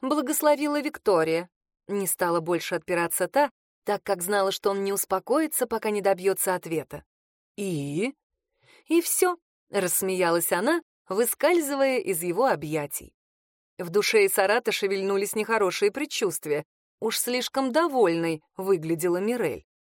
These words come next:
Чуть позже в одной из комнат дворца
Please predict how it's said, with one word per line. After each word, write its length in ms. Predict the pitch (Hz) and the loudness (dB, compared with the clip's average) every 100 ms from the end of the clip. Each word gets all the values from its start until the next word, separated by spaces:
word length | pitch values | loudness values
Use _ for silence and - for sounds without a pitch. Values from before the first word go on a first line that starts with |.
| _ _ _ _ _ _ _ _ | _ _ _ _ _ _ _ _
Чуть 340 | - 202 - | -6 -4 -4
позже 400 | - 262 226 175 | 0 0 0 -2
в 60 | 170 | 0
одной 320 | 165 185 175 | 0 -2 -2
из 120 | 165 | -4
комнат 380 | - 175 165 156 | -2 -2 -2 -4
дворца 560 | 151 160 151 - 277 | -2 -2 -2 0 0